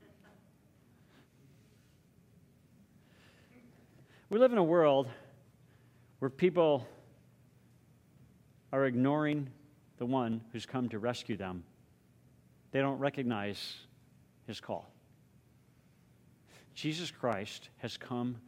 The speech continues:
to our rescue. He is the one that wants to dispel the darkness. He is the one that deserves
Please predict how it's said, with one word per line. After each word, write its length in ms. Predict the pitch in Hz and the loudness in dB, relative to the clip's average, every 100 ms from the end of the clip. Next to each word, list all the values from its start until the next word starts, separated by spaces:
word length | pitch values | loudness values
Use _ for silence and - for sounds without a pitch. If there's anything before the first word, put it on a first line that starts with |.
| - - - | -20 -20 -20
to 120 | - 117 | -12 -10
our 100 | 107 | -8
rescue. 480 | 123 127 - - - _ _ _ _ _ _ _ _ _ - - - _ - _ _ | -8 -10 -14 -20 -20 _ _ _ _ _ _ _ _ _ -20 -20 -20 _ -20 _ _
He 200 | - 196 | -2 0
is 140 | - | 0
the 80 | 147 | -2
one 340 | 101 98 87 85 - _ _ _ - - _ _ | -2 -6 -8 -16 -20 _ _ _ -20 -20 _ _
that 120 | 135 | -4
wants 380 | 127 139 139 135 | 0 0 0 -4
to 220 | - 135 | -4 -4
dispel 680 | 113 113 - 151 135 123 110 - - - _ _ | -4 -8 -6 -2 0 0 -4 -12 -20 -20 _ _
the 80 | 127 | -8
darkness. 920 | 113 113 113 92 - - - - - - _ _ _ _ _ - - - - _ | -4 -4 -4 -12 -16 -16 -16 -18 -20 -20 _ _ _ _ _ -20 -20 -20 -20 _
He 220 | - 220 | -4 -2
is 160 | 180 | 0
the 60 | 135 | -2
one 480 | 110 110 101 101 101 - - - | 0 -2 -2 -4 -6 -14 -20 -10
that 140 | 127 | -8
deserves 800 | 127 110 123 165 104 95 - - | -6 -6 -4 -4 -4 -8 -12 -16